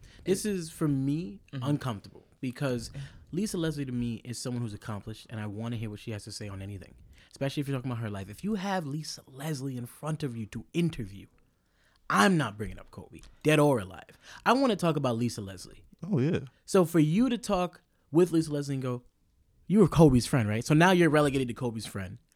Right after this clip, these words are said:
Speaker 1: This
Speaker 2: Hmm.
Speaker 1: interview with Lisa Leslie is no longer an interview that could have been about the life and the accomplishments and the accolades of Lisa Leslie.
Speaker 3: That's
Speaker 1: It
Speaker 3: a
Speaker 1: is,
Speaker 3: very
Speaker 1: it's now about Kobe Bryant.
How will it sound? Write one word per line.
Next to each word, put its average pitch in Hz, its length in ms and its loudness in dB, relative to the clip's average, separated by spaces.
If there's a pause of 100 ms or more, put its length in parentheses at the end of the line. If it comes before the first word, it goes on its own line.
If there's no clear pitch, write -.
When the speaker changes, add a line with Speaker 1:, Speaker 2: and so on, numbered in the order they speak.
(120)
Speaker 1:
This 170 280 2
Speaker 2:
Hmm. 165 60 -8
Speaker 1:
interview 185 420 2
with 151 320 2
Lisa 147 320 -2
Leslie 151 340 -2
is 120 100 -6
no 135 220 -2
longer 127 340 -2
an 113 100 -6
interview 110 520 -8 (280)
that 110 180 -8
could 123 140 -4
have 107 100 -4
been 113 100 -2
about 107 240 -4
the 107 80 -8
life 104 500 -6 (300)
and 110 180 -4
the 110 120 -2
accomplishments 113 580 -8
and 110 80 -4
the 107 100 -6
accolades 107 440 -8
of 95 100 -12
Lisa 98 240 -10
Leslie. - 480 -14
Speaker 3:
That's 143 180 2
Speaker 1:
It 165 80 8
Speaker 3:
a 127 40 6
Speaker 1:
is, 123 40 8
Speaker 3:
very 117 280 4 (160)
Speaker 1:
it's 135 240 -6
now 165 400 6
about 120 440 -2 (280)
Kobe 127 340 2
Bryant. 101 400 -4